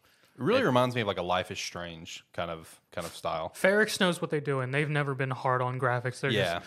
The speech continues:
Speaker 3: they're
Speaker 2: Yeah.
Speaker 3: just like,
Speaker 1: Like I said, it's not a negative for us, you know, 'cause they, they didn't fuck anything up.
Speaker 2: Yeah.
Speaker 1: They just picked a style and they ran with it, and
Speaker 2: Yeah.
Speaker 1: it worked.
Speaker 3: Which is funny. I did find one glitch where whenever you had to track down Magic and she's in Scarlet Witch's room,
Speaker 1: Oh, yeah.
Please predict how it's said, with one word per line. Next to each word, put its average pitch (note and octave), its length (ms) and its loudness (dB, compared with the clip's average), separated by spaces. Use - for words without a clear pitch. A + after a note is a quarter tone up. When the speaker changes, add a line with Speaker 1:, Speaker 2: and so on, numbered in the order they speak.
Speaker 3:
they're A2+ 140 0
Speaker 2:
Yeah. D#3 60 2
Speaker 3:
just D3+ 220 -2
like, C#3 240 -2
Speaker 1:
Like D3+ 100 6
I - 20 6
said, E3 180 8
it's B2 100 -4
not F3 120 6
a G#3 40 2
negative F#3+ 320 2
for F3+ 200 4
us, F#2+ 280 2
you A2 120 -4
know, G2 160 -4
'cause A#2 140 -6
they, A#2 140 2
they A#2 240 -2
didn't C3 240 -2
fuck - 240 -8
anything G2 280 -4
up. A2 300 -4
Speaker 2:
Yeah. G2 180 -8
Speaker 1:
They G#2+ 100 4
just A2+ 140 -4
picked B2 220 0
a E3 40 -4
style E2+ 280 2
and A#2 100 -2
they C3+ 60 -4
ran - 200 -2
with F2+ 120 -6
it, - 140 -10
and - 80 -6
Speaker 2:
Yeah. - 20 -2
Speaker 1:
it A#2+ 80 -4
worked. A2+ 120 -2
Speaker 3:
Which F3 140 2
is F3 120 -2
funny. D3+ 240 -2
I C3+ 80 -2
did D3+ 180 -2
find C#3+ 280 0
one C3+ 200 -4
glitch B2+ 260 -4
where A#2+ 240 -4
whenever D3+ 220 0
you D3+ 100 -2
had D3+ 140 0
to B2+ 100 0
track C3+ 300 -4
down C3 180 -4
Magic C3 400 -2
and B2+ 180 -6
she's B2+ 200 -6
in A#2+ 120 -6
Scarlet C3 360 -2
Witch's B2+ 320 -4
room, E3 260 -2
Speaker 1:
Oh, F#2 160 0
yeah. E2+ 200 0